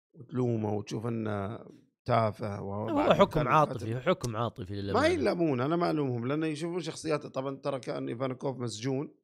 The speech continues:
Speaker 1: خمس سنوات، من سبع سنوات في
Speaker 2: ولا
Speaker 1: السجن
Speaker 2: سوى
Speaker 1: بالبلدان.
Speaker 2: شيء.
Speaker 1: وما سوى شيء. وإيفانكوف نفسه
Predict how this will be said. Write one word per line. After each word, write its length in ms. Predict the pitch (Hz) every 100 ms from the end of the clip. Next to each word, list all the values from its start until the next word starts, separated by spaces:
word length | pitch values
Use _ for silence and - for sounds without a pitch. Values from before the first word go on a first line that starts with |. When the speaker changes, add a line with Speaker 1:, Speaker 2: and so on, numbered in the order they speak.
| _ _ _ _ _ -
Speaker 1:
خمس 220 | 117 123
سنوات، 280 | 113 110 107
من 120 | 98
سبع 220 | - 110
سنوات 320 | 95 110 107
في 60 | 135
Speaker 2:
ولا 120 | 139 139
Speaker 1:
السجن 200 | 131 110
Speaker 2:
سوى 180 | 117 107
Speaker 1:
بالبلدان. 240 | 101 107 110
Speaker 2:
شيء. 20 | 87 87 _ _ _
Speaker 1:
وما 180 | - 143
سوى 160 | 131 123
شيء. 140 | 131
وإيفانكوف 580 | 143 135 233 277 320 240
نفسه 540 | 254 196 - 156 180